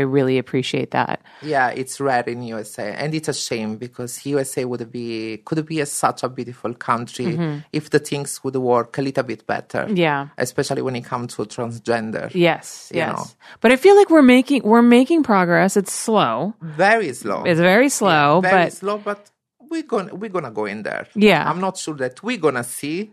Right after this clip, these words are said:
Speaker 1: Yes.
Speaker 2: But, you know,
Speaker 1: Yeah, I mean
Speaker 2: hopefully the, the road is gonna be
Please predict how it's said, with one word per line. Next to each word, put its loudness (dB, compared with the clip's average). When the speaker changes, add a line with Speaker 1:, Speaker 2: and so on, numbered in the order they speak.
Speaker 1:
Yes. 0
Speaker 2:
But, -2
you -6
know, -4
Speaker 1:
Yeah, 2
I 2
mean 4
Speaker 2:
hopefully -4
the, -4
the 0
road 0
is -8
gonna -8
be -10